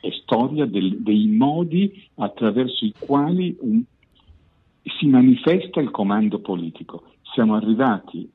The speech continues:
a dire che il comando politico è il comando del popolo su se stesso, perché è il popolo a essere sovrano, bene, però il comando, la funzione del comando c'è ancora, non è che è scomparsa. Si suppone che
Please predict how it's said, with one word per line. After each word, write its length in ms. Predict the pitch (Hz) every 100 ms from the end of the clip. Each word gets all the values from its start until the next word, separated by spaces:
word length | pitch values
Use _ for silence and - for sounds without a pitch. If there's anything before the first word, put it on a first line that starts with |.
| -
a 140 | 98
dire 520 | 92 117 95 87 87 - _
che 140 | - 107
il 80 | -
comando 420 | 107 110 139 120
politico 640 | 117 131 135 92 - 95
è 60 | -
il 120 | 101
comando 360 | - 104 127 104
del 180 | 90 85
popolo 400 | 123 - 87 87
su 220 | - 131
se 180 | - 92
stesso, 800 | - 104 82 - 117 175 170 -
perché 280 | 85 95 90 -
è 100 | 107
il 160 | 92
popolo 400 | - 131 - 90
a 60 | 95
essere 320 | - 101 90 - _
sovrano, 1040 | - - - 101 95 87 82 80 98 180 - _ _
bene, 440 | - 98 85 85 -
però 480 | 123 135 98 - -
il 120 | -
comando, 540 | - 120 92 85 95 131
la 100 | 120
funzione 800 | - 101 117 - 160 110 87 85
del 160 | 95
comando 460 | - 143 87 85 117 - _
c'è 160 | -
ancora, 460 | 82 82 - 95 82 - - _
non 140 | -
è 80 | 101
che 120 | -
è 40 | 90
scomparsa. 720 | - 90 87 82 82 - 85 _ _ _ _ -
Si 220 | - 139
suppone 760 | - 156 - - 190 202 214
che 140 | -